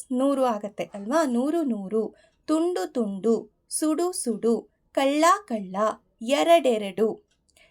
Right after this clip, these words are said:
ಇಲ್ಲಿ ಎರಡು ಪ್ಲಸ್ ಎರಡು ಆಯ್ತು ಅಲ್ವಾ? ಎರಡು ಎರಡು, ಹೊರ ಹೊರಗೆ. ಯಾವುದಕ್ಕೆ ಇಂಪಾರ್ಟೆನ್ಸ್ ಕೊಡ್ತೀರಾ? ಎಸ್, ಹೊರಗೆ ಹೊರಗೆ,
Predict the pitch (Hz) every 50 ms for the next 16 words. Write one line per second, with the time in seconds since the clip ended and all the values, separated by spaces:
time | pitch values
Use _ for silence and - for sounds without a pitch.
0 | _ _ - 285 294 330 453 508 - - 240 233 240 233 240 254 254 311 311 -
1 | 330 403 494 - - - - _ - 254 262 269 277 285 247 254 233 214 202 196
2 | - - - - - 202 202 208 269 320 339 294 240 240 226 240 262 - 359 359
3 | 302 247 202 185 190 185 208 220 214 - - _ _ _ _ _ _ - 302 311
4 | 320 330 359 370 370 339 277 254 226 220 208 202 190 170 220 226 214 214 - -
5 | 233 254 269 277 277 277 285 277 - - 254 247 262 254 247 - - 262 247 240
6 | 254 254 254 269 311 403 453 - _ _ _ _ _ - 208 214 196 180 285 -
7 | - _ _ _ _ - 240 226 233 247 247 240 240 349 494 554 _ _ _ -
8 | 214 214 208 190 185 180 196 202